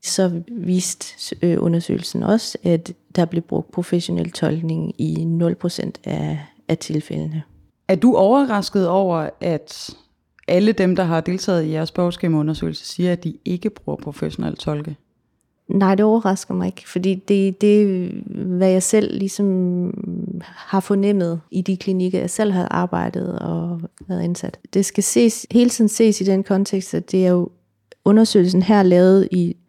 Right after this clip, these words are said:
Speaker 1: i børnemodtagelser, som typisk er travle, og, og, øh, og der er tryk på.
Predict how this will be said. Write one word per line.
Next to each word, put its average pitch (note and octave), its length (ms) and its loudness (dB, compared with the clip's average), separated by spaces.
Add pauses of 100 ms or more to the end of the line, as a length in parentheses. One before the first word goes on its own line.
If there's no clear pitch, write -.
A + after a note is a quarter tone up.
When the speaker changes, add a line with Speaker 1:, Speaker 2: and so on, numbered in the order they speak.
(220)
Speaker 1:
i G3+ 80 0
børnemodtagelser, F3 880 2 (520)
som F#3+ 300 0
typisk F#3+ 600 0 (140)
er C#3 80 -2
travle, F3 600 2 (600)
og, F3+ 360 0
og, E3+ 380 0
øh, E3 320 -2
og F3 140 -2
der F3+ 60 0
er F3 60 2
tryk F#3 400 -4
på. E3+ 200 0